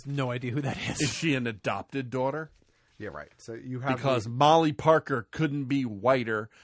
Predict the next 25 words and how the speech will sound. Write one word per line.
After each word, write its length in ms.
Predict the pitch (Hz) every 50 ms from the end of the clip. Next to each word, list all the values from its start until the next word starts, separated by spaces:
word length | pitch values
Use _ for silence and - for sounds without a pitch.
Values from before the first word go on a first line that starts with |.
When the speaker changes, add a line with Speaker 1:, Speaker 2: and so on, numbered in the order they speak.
| _ _ _ _ -
Speaker 2:
unless 440 | 127 123 113 113 113 120 120 - - - - -
she 280 | - - - 131 123 113
was, 440 | 107 107 104 104 101 101 101 - - 107
Speaker 1:
Let 100 | 104 101
me 40 | 98
see. 120 | 98 98
Speaker 2:
uh, 440 | 98 98 98 98 98 98 98 92 95 98 -
whiter. 560 | - 101 95 107 107 104 92 92 92 117 - - _ _ _ _ _ _ _ _ _ _
Speaker 3:
She 180 | - - 214 214
has 200 | 185 190 214 220
to 80 | - 202
be 120 | 160 147
adopted 500 | 143 135 131 143 143 143 - 147 139 123
because 340 | - 147 123 147 151 139 147
even, 460 | 180 185 151 170 165 165 165 160 135 - - _ _ _ - _ _ _ _ _
<laughs> 520 | _ - _ 147 - _ _ _ _ _ -
because 320 | 156 135 147 160 143 143
even, 320 | 170 175 156 170 165 160
uh, 140 | 156 147 143
Toby 320 | 139 - 180 170 156 151 139
Stevens 580 | - - - 175 196 165 156 139 131 123 - - _
is 320 | 147 139 143 139 127 110 - - - - - - _ _ _ _ _
pale 340 | - - 160 165 175 175 160
white 240 | 156 160 165 175 156
with 160 | 147 -